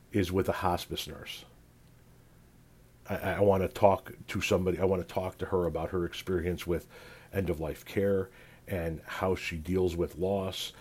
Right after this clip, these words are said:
and what happens to people at the end of their life. And, and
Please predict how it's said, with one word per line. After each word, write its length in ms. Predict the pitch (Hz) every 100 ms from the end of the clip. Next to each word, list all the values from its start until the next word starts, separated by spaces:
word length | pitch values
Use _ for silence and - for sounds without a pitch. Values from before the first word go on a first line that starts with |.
| - - -
and 320 | 95 82 78
what 140 | 92 90
happens 460 | 95 90 95 82
to 80 | 82
people 340 | - 90 92
at 80 | 85
the 120 | 85
end 120 | 87 87
of 60 |
their 120 | 85
life. 380 | 85 85 85 -
And, 240 | 87 82 80
and 320 | 95 82 80